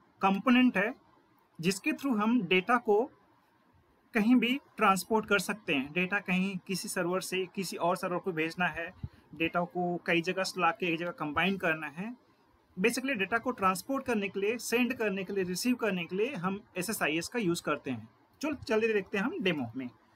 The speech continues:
तो अभी हम क्या करने वाले हैं, हमारे पास एक, अ,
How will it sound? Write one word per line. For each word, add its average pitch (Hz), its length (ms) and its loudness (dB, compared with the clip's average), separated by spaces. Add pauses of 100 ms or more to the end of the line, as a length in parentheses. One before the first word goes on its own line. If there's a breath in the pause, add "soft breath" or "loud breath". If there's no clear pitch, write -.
(680 soft breath)
तो 240 80 6
अभी 226 340 2
हम 294 240 2
क्या 262 200 2
करने 269 300 2
वाले 240 220 2
हैं, 226 60 0
हमारे 214 220 0
पास 240 260 -2
एक, 214 320 0
अ, 160 300 -2